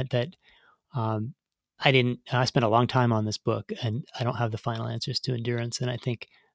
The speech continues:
that's okay. And I, and I think, I hope for runners out there who are trying to find their, the, their own limits, it, it's sort of kind of a good and healthy thing to, to realize that we will always have probably more questions than answers, but as we think about them, we may find,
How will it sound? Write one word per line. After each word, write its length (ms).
that's 200
okay. 580
And 120
I, 100
and 140
I 60
think, 460
I 60
hope 320
for 200
runners 260
out 140
there 180
who 80
are 80
trying 220
to 60
find 260
their, 180
the, 160
their 120
own 220
limits, 380
it, 220
it's 180
sort 200
of 160
kind 160
of 80
a 80
good 180
and 80
healthy 300
thing 280
to, 180
to 280
realize 340
that 100
we 160
will 240
always 420
have 220
probably 260
more 160
questions 480
than 120
answers, 420
but 180
as 300
we 80
think 200
about 260
them, 140
we 120
may 220
find, 500